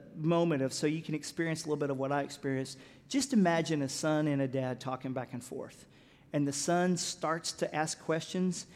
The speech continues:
and starts to figure out really how his dad really feels about something and how the parent kind of encourages. So here God replies, the Lord said, "If I find fifty righteous people in the city of Sodom,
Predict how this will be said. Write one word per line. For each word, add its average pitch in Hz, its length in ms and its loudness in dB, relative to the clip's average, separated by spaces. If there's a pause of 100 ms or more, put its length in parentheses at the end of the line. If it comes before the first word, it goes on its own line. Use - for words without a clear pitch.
(240)
and 139 120 0
starts 160 360 -4
to - 100 -12
figure 143 400 -2
out 143 260 0
really 135 520 -2 (540)
how 151 240 -2
his 131 120 -2
dad 131 260 0
really 123 200 -2
feels 127 280 -2
about - 220 -8
something - 360 -8
and 135 120 -4
how 143 140 2
the 135 240 -4 (140)
parent 147 380 0
kind 139 160 -2
of 131 100 -2
encourages. 123 680 -6 (680)
So - 160 2
here 196 100 8
God 170 240 8
replies, 156 460 6 (1040)
the 170 80 2
Lord 214 220 8
said, 185 300 4
"If - 180 2
I 320 120 6
find 170 380 6
fifty 285 760 0
righteous 185 400 2
people 143 420 -2
in 123 60 0
the 123 80 -2
city 143 300 -4
of 196 80 -6
Sodom, 120 480 -2